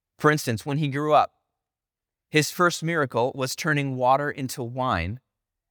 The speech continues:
at a wedding in Cana. People saw his glory through that, John says. When he was baptized and the Father declared him the Son from heaven, his identity was revealed.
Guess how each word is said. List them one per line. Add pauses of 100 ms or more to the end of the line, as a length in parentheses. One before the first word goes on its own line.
at
a
wedding
in
Cana. (1120)
People
saw
his
glory
through
that,
John
says. (600)
When
he
was
baptized
and
the
Father
declared
him
the
Son
from
heaven, (1500)
his
identity (120)
was
revealed.